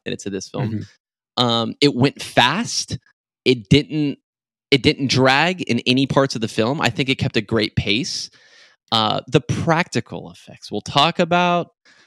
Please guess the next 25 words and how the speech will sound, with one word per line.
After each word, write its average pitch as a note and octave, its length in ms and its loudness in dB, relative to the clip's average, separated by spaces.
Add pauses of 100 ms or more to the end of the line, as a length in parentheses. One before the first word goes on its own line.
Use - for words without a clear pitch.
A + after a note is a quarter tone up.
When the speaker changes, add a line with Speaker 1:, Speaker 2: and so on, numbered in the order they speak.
(300)
Speaker 1:
I D3+ 160 2
don't C3+ 220 0
even G#2+ 320 -4
wanna G#2+ 180 -2
go A2 240 0
into G#2 260 -2
it G2+ 80 -4
here E3+ 420 2
because A#2 420 0
you're G#2+ 120 -2
gonna G#2+ 200 -2
hear G#2 280 -4
me G#2 140 -6
go G#2+ 240 -4
on A2 160 -4
a G#2 80 -4
giant G#2 460 -2
rant. C#3 560 0 (1700)
Speaker 2:
I D3 40 -2
hope E3 140 2
Speaker 1:
The C3 60 4
Speaker 2:
a A#2+ 40 2
good A2+ 120 0
rant. A#3 300 4
Speaker 1:
characters, B3 480 -2